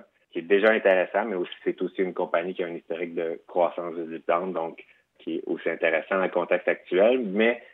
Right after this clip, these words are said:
c'est un titre qui est possiblement plus cyclique que, que Crown Castle qu'on a mentionné auparavant.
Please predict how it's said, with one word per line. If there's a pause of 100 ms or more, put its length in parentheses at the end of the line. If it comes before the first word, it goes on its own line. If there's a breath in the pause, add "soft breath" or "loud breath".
(260 loud breath)
c'est
un
titre
qui
est
possiblement
plus
cyclique
que,
que
Crown
Castle
qu'on
a
mentionné
auparavant.